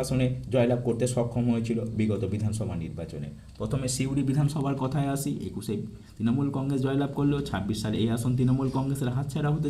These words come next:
চলেছে এবং বিজেপি প্রথমবারের জন্য এখানে জয়লাভ করতে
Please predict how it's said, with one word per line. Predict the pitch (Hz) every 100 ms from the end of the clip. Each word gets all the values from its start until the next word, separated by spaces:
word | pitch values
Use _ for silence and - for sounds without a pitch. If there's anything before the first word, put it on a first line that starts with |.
| 151
চলেছে | 151 151 151 - - -
এবং | 107 117 110
বিজেপি | 120 120 127 127 - -
প্রথমবারের | 123 127 151 143 131 127
জন্য | 123 123 123 -
এখানে | 117 120 120 - -
জয়লাভ | 127 113 110 107
করতে | 90